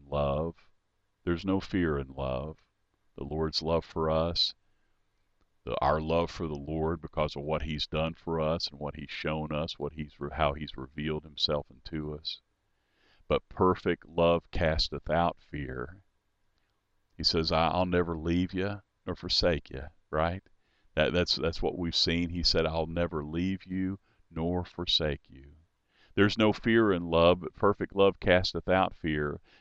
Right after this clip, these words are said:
because fear hath torment. And that's what the citizenry of our nation are experiencing.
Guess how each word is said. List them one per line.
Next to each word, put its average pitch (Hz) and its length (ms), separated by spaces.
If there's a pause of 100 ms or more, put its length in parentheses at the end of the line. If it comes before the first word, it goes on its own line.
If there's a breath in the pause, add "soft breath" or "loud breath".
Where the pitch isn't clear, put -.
because 85 380
fear 104 420
hath 92 320 (120)
torment. 87 600 (360 soft breath)
And 90 100
that's 113 220
what 113 160
the - 80
citizenry 98 640
of 98 140
our 98 120
nation 95 460
are 71 80
experiencing. - 720